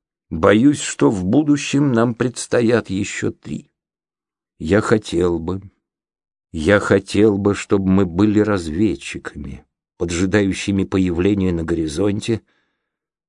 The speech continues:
трех всадников-убийц. Королева Эмма сто девять приглаживает волосы.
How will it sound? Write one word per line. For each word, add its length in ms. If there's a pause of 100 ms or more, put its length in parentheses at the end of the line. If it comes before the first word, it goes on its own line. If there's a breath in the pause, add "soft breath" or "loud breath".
(140)
трех 440
всадников-убийц. 1400 (1000)
Королева 640 (880)
Эмма 360
сто 240
девять 400
приглаживает 840
волосы. 540